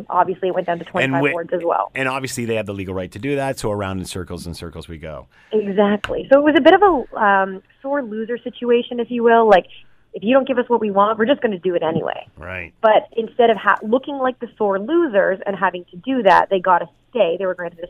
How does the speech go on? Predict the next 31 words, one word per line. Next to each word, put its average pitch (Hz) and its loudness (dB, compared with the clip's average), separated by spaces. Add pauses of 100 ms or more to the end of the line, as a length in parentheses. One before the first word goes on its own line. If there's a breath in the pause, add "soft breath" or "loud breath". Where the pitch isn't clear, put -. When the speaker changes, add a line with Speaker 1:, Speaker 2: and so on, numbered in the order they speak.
Speaker 1:
stay, 180 4 (400 loud breath)
which 196 -2 (380)
is 208 -2
a 208 8
win-win 214 4
for 202 0
them 135 0
because 185 -4
they 185 0 (120)
still 233 10
get 208 2
their 190 0
twenty-five 196 2
ward 180 0
council, 208 2 (400 loud breath)
and 196 2
they 202 2
don't 196 4 (120)
have 226 2
to 196 -10
enact 185 -2 (220)
the 196 -8
notwithstanding - -6
clause. - -14 (420 soft breath)
Speaker 2:
Because 131 -2
a 143 0
judge 107 -4
ruled 107 -4
in 117 -2
their 127 -6
favor. 151 -8